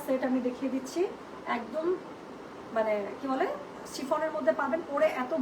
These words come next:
মজা বলার বাইরে। So, যেটা এখন আমি আপনাদেরকে দেখাচ্ছি, এটা কোড নাম্বার তাহলে আমি বললাম এগারো, একটা ঘাড়ারা সারারা সেট, প্রাইস হচ্ছে সেভেন থাউজেন্ড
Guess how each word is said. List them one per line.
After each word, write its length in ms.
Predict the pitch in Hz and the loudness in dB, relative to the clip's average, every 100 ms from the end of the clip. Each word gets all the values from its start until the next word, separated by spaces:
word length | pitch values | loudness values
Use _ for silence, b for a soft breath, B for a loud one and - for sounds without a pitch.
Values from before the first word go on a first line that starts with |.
| 226 | 2
মজা 220 | 247 294 247 | 2 2 4
বলার 200 | 233 220 | 2 2
বাইরে। 180 | 190 170 - B B - | 0 -2 -8 B B -8
So, 40 | 285 | 0
যেটা 140 | 302 269 | 2 2
এখন 140 | 254 330 | 2 0
আমি 80 | 320 311 | 0 0
আপনাদেরকে 320 | 311 311 302 269 | -2 -2 0 -2
দেখাচ্ছি, 380 | 269 285 - 381 - - - 262 | -2 -6 -2 -2 -2 -8 -4 -2
এটা 160 | 262 370 - | 0 0 6
কোড 140 | 285 269 | 6 6
নাম্বার 180 | 285 285 | 2 0
তাহলে 140 | 294 269 | 0 0
আমি 80 | 285 247 | 0 2
বললাম 200 | 269 277 - 220 | 2 0 0 0
এগারো, 260 | 247 269 554 247 | 0 0 -2 -4
একটা 140 | 247 262 233 | -6 -4 -4
ঘাড়ারা 280 | 247 254 294 | -2 0 -2
সারারা 340 | 302 269 269 285 - | -2 -2 0 -2 -2
সেট, 180 | 349 480 - - - | -4 -4 -8 -12 -4
প্রাইস 220 | 277 254 254 | 0 0 -2
হচ্ছে 160 | 262 311 285 | -6 -4 -2
সেভেন 220 | 247 277 | 0 0
থাউজেন্ড 280 | 294 269 294 | 0 -2 -2